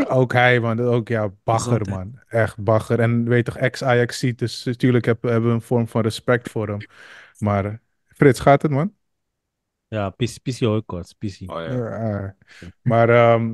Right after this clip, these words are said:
Speaker 1: ja, tu-, we hebben een zeker weten en, eh, wat we, respect voor hem, maar, nee, het is gewoon, het was gewoon slecht. Het was gewoon weer
Speaker 2: Ja.
Speaker 1: slecht. Eh, dus
Speaker 4: Nee.
Speaker 3: Moet Ten Hag blijven? Laatste over United.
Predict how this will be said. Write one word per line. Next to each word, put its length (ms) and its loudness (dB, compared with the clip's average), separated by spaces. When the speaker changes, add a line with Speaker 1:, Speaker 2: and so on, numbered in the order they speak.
Speaker 1:
ja, 200 2
tu-, 180 2
we 60 2
hebben 200 4
een 140 0
zeker 380 0
weten 280 0
en, 160 -4
eh, 320 -4
wat 200 -6
we, 100 -2
respect 600 0
voor 160 2
hem, 100 0
maar, 260 -4
nee, 120 -8
het 160 -8
is 60 -16
gewoon, 240 -6
het 120 -14
was 140 -6
gewoon 180 -4
slecht. 460 -6
Het 80 -20
was 40 -10
gewoon 180 -4
weer 140 -2
Speaker 2:
Ja. 60 -6
Speaker 1:
slecht. 420 -6
Eh, 120 -18
dus 340 -14
Speaker 4:
Nee. 160 -16
Speaker 3:
Moet 180 2
Ten 160 0
Hag 200 -2
blijven? 480 0
Laatste 440 -4
over 260 -6
United. 380 -10